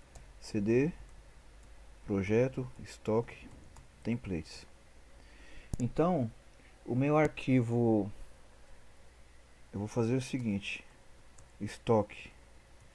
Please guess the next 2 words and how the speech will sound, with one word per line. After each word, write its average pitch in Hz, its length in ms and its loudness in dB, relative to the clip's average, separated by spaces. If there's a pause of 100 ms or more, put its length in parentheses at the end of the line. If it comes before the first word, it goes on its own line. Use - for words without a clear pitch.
(440)
saída, 101 720 -2 (840)
list, - 460 0